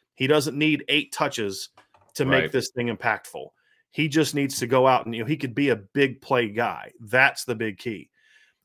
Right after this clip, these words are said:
Speaker 1: And so you look at this matchup and you say, "Boy, one of those guys has to, you know, make some plays." But at the end of the day, the guy that we went with is the one that we're really gonna be keying on is Kevin Austin.
Speaker 2: The alpha.
Speaker 1: It
Speaker 2: I mean,
Speaker 1: Yeah.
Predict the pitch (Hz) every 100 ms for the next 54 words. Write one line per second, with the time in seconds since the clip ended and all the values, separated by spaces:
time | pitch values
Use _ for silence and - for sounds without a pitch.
0 | _ 135 131 - 147 127 117 107 _ 156
1 | 139 127 175 180 - 135 131 143 170 160
2 | 127 120 120 120 135 120 113 123 117 104
3 | 139 165 143 131 110 110 135 127 110 -
4 | - 139 127 - - 139 120 113 110 113
5 | _ 143 123 113 127 - 110 - 135 147
6 | 170 165 _ _ _ - 185 208 208 180
7 | 123 135 143 165 175 - _ _ _ _
8 | - 113 143 156 139 131 143 120 135 139
9 | 143 151 127 110 120 139 131 120 127 107
10 | 120 139 135 135 120 104 131 135 139 143
11 | 147 151 151 _ _ _ _ _ - 123
12 | - 131 117 107 92 - 92 87 _ _
13 | 52 - _ 78 98 131 139 73 64 _
14 | - 92 98 113 87